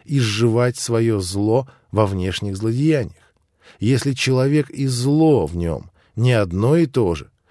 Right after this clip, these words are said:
то, э, разве нельзя воздействовать на человека так, чтобы это воздействие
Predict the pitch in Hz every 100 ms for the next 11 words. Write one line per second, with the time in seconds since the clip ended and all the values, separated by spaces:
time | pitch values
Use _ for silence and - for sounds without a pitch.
0 | _ - 120 104 - 98 90 87 92 85
1 | 87 87 90 135 156 135 117 123 95 -
2 | 95 87 85 80 82 101 143 156 127 -
3 | _ - 139 - 135 123 110 95 85 82
4 | 71 117 - 135 131